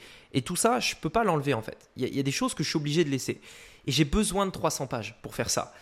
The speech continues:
Alors ça peut paraître beaucoup pour certains, pour d'autres ce sera peu, parce que d'un autre côté, ouais, trois cents pages c'est beaucoup, tu vois, faut lire le livre, mais d'un autre côté, t'essayes de résumer comment on crée un business jusqu'à un million en trois cents pages. Donc c'est, euh,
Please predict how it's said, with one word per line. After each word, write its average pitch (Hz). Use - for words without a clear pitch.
Alors 135
ça 147
peut 170
paraître 143
beaucoup 147
pour 156
certains, 160
pour 139
d'autres 143
ce 131
sera -
peu, 220
parce 123
que 120
d'un 143
autre 143
côté, 175
ouais, 113
trois 135
cents 139
pages 139
c'est 135
beaucoup, 131
tu -
vois, 127
faut -
lire 165
le 170
livre, 160
mais 139
d'un 156
autre 165
côté, 214
t'essayes 175
de 147
résumer 160
comment 156
on 143
crée -
un 151
business 139
jusqu'à 127
un 127
million 139
en 147
trois 147
cents 156
pages. 214
Donc 147
c'est, 147
euh, 123